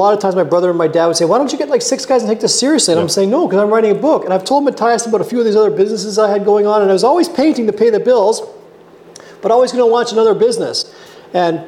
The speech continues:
Speaker 1: but fundamentally, the love of our little house, like, the love of our little house.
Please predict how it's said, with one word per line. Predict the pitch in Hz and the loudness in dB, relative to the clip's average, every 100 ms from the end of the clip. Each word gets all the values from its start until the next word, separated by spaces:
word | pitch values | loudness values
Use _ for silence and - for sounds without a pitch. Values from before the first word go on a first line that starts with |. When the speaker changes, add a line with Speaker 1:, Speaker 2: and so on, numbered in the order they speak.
| - - - | -18 -20 -2
Speaker 1:
but | 170 - - - - - - - - - - - - - | -2 -2 -12 -18 -18 -20 -20 -20 -20 -20 -20 -20 -20 -16
fundamentally, | - 247 277 247 233 254 226 185 147 135 - - - - - - | -2 0 2 2 0 0 0 0 0 -2 -14 -20 -20 -20 -20 -4
the | 196 185 185 - | 0 2 0 -4
love | 170 208 262 | 0 2 2
of | 262 220 | 0 2
our | 226 | 2
little | 220 220 | 2 0
house, | 180 196 285 - - - - - | 0 0 0 -4 -8 -14 -20 -6
like, | 175 160 | -4 -2
the | 160 | 0
love | 175 226 | 2 2
of | 233 | 0
our | 226 | 2
little | 220 208 | 2 0
house. | 180 190 233 226 | 0 0 0 -2